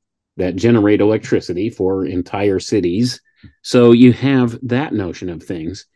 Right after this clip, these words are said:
The fossil fuel industry would go broke overnight, and they want to be the ones that can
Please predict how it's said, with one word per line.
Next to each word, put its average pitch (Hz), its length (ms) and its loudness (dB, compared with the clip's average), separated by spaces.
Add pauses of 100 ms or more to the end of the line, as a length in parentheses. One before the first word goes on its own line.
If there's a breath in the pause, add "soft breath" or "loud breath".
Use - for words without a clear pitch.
(300)
The 104 100 0
fossil 120 380 0
fuel 127 300 6
industry 98 420 -2
would 95 180 -6
go 92 180 -2
broke 98 360 -6
overnight, 92 720 -8 (280)
and 107 160 0
they 123 120 6
want 139 180 4
to 90 60 -2
be 92 160 -2
the 92 100 -2
ones 82 560 -8 (540)
that 95 240 -4
can 92 340 -2